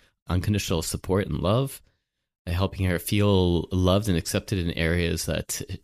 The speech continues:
she maybe has never felt before. All these things help create that space where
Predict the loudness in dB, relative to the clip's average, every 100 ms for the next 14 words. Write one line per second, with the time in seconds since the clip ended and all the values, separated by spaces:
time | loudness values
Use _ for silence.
0 | _ -14 -8 -4 -2 0 2 0 -2 0
1 | 0 0 -6 -6 -6 -4 -2 -2 -2 -6
2 | -6 -10 -6 -2 -2 0 0 2 2 0
3 | 0 -2 -2 -6 -4 -2 -2 -6 -8 -8
4 | -8 -6 -8 -6 -6